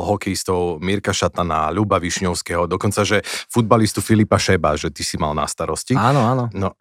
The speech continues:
Speaker 2: Ja
Speaker 1: aké
Speaker 2: som tak začínal.
Speaker 1: aké je to trénovať takýchto, takýchto šikovných, známych ľudí, vieš? Lebo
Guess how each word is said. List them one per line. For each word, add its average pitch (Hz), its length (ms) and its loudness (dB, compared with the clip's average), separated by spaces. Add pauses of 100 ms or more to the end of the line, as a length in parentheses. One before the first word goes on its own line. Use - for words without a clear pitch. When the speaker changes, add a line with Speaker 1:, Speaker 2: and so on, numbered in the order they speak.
Speaker 2:
Ja 117 160 4
Speaker 1:
aké 220 80 6
Speaker 2:
som 226 140 4
tak 123 140 4
začínal. 123 440 2
Speaker 1:
aké 139 380 2
je - 60 0
to - 100 -12
trénovať 104 680 -2
takýchto, 101 680 2 (440)
takýchto - 420 -2
šikovných, 127 920 4
známych 104 1080 4
ľudí, 90 420 -10
vieš? 131 220 -2
Lebo 139 260 0